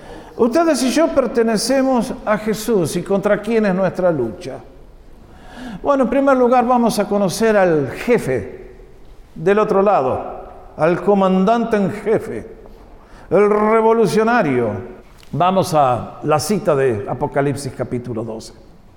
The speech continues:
Ese gran jefe, la mayoría de la gente ni lo conoce, ni saben cómo opera. Nos caen los problemas, nos llueven los problemas, nos llueven los conflictos,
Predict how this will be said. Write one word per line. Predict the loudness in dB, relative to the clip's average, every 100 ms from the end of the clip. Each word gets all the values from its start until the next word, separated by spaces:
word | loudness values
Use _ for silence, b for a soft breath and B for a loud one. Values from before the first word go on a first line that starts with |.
| -20 B B B B B B
Ese | -2 2
gran | 2 2
jefe, | 2 2 2 2 0 -2 -6 -8
la | -2
mayoría | 2 2 2 4 4
de | 4
la | 2
gente | -2 -2 -2
ni | 0 2
lo | 2
conoce, | 2 0 0 -2 -12 -16 -20 B -8
ni | -4 0
saben | 0 0 -2
cómo | -4 -4
opera. | -4 -6 -10 -14 -18 -20 -20 -20 -20 -20 -20 -20 -20 -20 -20 -20 -20 -20 -20 -20 -20 -20 -20 B B B B B B -4
Nos | -2 0
caen | 2 2 4 2
los | 2
problemas, | 0 2 2 0 -2
nos | -4 0
llueven | 2 4 4 2
los | 0
problemas, | 0 0 0 0 -4
nos | -4 0
llueven | 2 4 2
los | 0
conflictos, | -2 -6 -4 -8 -10 -18 -20